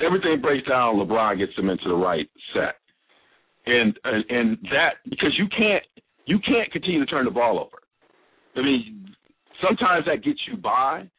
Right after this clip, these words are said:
but against elite teams, that's gonna kill you. So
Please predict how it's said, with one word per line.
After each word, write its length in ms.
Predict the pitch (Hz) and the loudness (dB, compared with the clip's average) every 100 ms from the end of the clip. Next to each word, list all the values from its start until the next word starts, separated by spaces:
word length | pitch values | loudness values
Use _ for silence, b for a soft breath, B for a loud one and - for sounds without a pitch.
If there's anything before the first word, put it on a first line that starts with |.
| _ _ _ | _ _ _
but 120 | - 127 | -2 0
against 320 | 123 131 - | 0 -2 -2
elite 340 | 110 117 180 - | -4 -2 -2 -4
teams, 440 | 185 185 185 196 - _ - | -6 -4 -6 -10 -16 _ -14
that's 160 | 120 - | -12 -10
gonna 140 | 104 - | -12 -8
kill 140 | 131 | -8
you. 160 | - _ _ _ - - _ _ - | -8 _ _ _ -20 -20 _ _ -4
So 420 | 143 131 120 | 0 0 -2